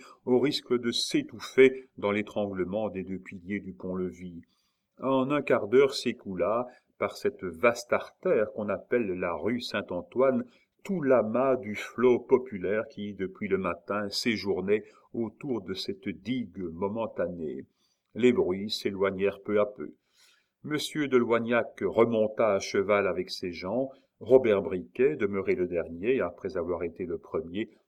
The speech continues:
enjamba flegmatiquement la chaîne du pont en disant : « Ah, tous ces gens-là voulaient voir quelque chose et ils n'ont rien vu, même de leurs affaires. Moi, je ne voulais rien voir et je suis le seul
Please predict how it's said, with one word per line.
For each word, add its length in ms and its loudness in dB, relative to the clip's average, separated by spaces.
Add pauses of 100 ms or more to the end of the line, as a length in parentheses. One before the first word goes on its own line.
enjamba 800 0
flegmatiquement 960 -2
la 120 4
chaîne 440 -4
du 220 -12 (120)
pont 200 -6 (200)
en 200 -2
disant : « 640 -4 (380)
Ah, 420 0
tous 120 -8
ces 200 2
gens-là 440 4
voulaient 280 -2
voir 360 0
quelque 360 -2
chose 440 -2
et 200 4
ils 160 -6
n'ont 180 0
rien 340 0
vu, 320 -6 (380)
même 340 2
de 120 0
leurs 320 2
affaires. 680 0 (260)
Moi, 340 0
je 160 -6
ne 120 -8
voulais 260 -2
rien 280 -6
voir 340 -4
et 100 0
je 120 -8
suis 280 -8
le 120 0
seul 420 0